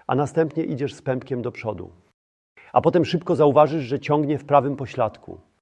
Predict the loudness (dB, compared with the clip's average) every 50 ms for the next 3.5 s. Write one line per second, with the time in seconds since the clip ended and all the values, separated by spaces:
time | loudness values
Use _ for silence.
0 | _ _ _ _ _ _ _ -4 -2 0 0 0 -2 -4 0 4 4 6 6 4
1 | 2 4 2 2 2 2 -2 0 0 0 -2 -2 -8 -10 -10 -10 -12 -10 -2 -2
2 | 0 2 2 2 2 2 0 0 0 0 2 2 2 2 2 0 2 0 -2 -2
3 | 2 0 2 2 0 -4 -2 -2 -2 -2